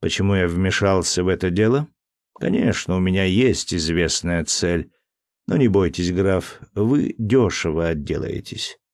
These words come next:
Борьба кончилась. Граф понял, что ему приходится принести известную жертву,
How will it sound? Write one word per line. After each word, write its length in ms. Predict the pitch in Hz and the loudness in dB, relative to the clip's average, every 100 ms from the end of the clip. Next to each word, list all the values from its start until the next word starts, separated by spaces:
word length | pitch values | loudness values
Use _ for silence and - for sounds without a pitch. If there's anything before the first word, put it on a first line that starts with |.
| _ _ _ _ _ _ _ | _ _ _ _ _ _ _
Борьба 300 | 110 117 127 | -2 0 0
кончилась. 840 | - 90 82 - 76 73 - - - _ _ - | -2 -2 -2 -4 -6 -6 -8 -10 -16 _ _ -4
Граф 340 | 104 120 - | 0 0 -2
понял, 380 | - 127 104 90 | -4 0 0 0
что 200 | - 92 | -4 -2
ему 300 | 90 98 107 | 0 2 2
приходится 600 | - 85 107 104 90 87 | 0 0 2 2 0 -2
принести 520 | 82 92 87 - 98 | -2 -2 -2 -2 -2
известную 580 | 90 82 92 - 87 82 | -2 0 0 0 -2 -2
жертву, 540 | 80 123 107 92 90 | 2 2 2 0 -2